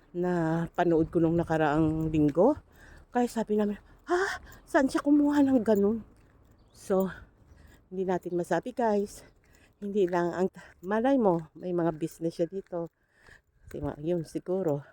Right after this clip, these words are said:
Pero yung trabaho lang talaga dito, ito ang masabi ko lang, na nasa, ano siguro, eh, one thousand four hundred, one three, one four, one five.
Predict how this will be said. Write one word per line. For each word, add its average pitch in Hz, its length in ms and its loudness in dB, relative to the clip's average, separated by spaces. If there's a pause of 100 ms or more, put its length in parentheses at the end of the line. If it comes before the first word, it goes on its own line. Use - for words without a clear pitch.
(160)
Pero 180 280 -4
yung 185 160 -2
trabaho 175 640 -2
lang 269 240 2
talaga 240 400 2
dito, 156 680 -6 (400)
ito - 240 -10
ang 175 160 -4
masabi 170 400 -2
ko 165 160 -12
lang, 139 240 -6 (640)
na 175 400 0 (1300)
nasa, 160 720 -2 (1120)
ano 180 240 -4
siguro, 151 560 -6 (400)
eh, 160 160 -4
one 180 320 0
thousand 175 400 -2 (160)
four 160 160 -4
hundred, 170 640 -4 (560)
one 165 320 -4
three, 175 240 2
one 160 240 2
four, 165 320 0
one 151 320 0
five. 156 400 -6